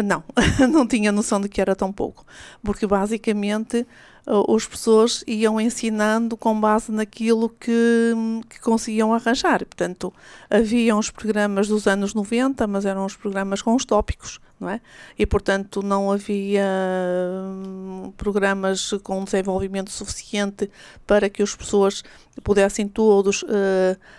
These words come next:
eh, seguir mais ou menos, eh, com as necessárias adaptações locais, mas, eh, cons-, seguirem mais ou menos o mesmo, o mes-, os mesmos, eh, princípios, os mesmos, eh, abordarem os mesmos conteúdos, et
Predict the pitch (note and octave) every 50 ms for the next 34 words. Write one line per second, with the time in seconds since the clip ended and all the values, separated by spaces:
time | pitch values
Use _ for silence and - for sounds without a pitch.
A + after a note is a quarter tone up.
0 | - _ - - C2 B1 - - - - - - - - - A#3 A#3 A3 G#3 G#3
1 | G#3 G3+ A3 G#3 A3+ A3 G#3+ A3 B3+ C4+ B3+ A#3 G#3 F3+ F3+ F3+ - - F#3 F#3+
2 | F#3+ G3 - - F3+ G3 - G3+ - - E3+ F#3 F#3 F#3 - E3+ F#3 - - G3
3 | - G3 F#3+ G3 A3+ A#3+ - - E4 B3+ F#3+ F3+ - F#3 F#3 F#3 - - G3 G3
4 | F#3+ - - G3+ G3+ - G3+ G3 G3 - - G#3 - - G3+ G3 F#3+ F#3 F#3+ F#3+
5 | G3 G3 F#3+ G3 G3 F#3+ F#3+ - G3+ F#3+ F#3+ F#3 F#3+ - F#3+ F#3+ F#3+ G3 - -
6 | - - - - - _ - A3 G#3 G3+ G#3+ G3+ G3 F#3+ G3+ A3+ - G3+ F#3+ G3+
7 | G3+ F#3+ G3 G3+ G3 F#3+ F#3+ - - - G3 F#3+ F#3+ F3+ F3+ - G#3 G3 - -
8 | C#4 C#4+ C4 - - - G3+ F#3 G#3 F3+ F#3 F#3+ - - G3 F#3 F#3 F#3 G3 F#3
9 | F#3 G3 F3+ F#3+ F#3+ - G3 F#3+ G3+ - - B3 B3 B3+ - - G#3+ A3+ A#3+ A3+
10 | F#3 F3+ - E3+ F3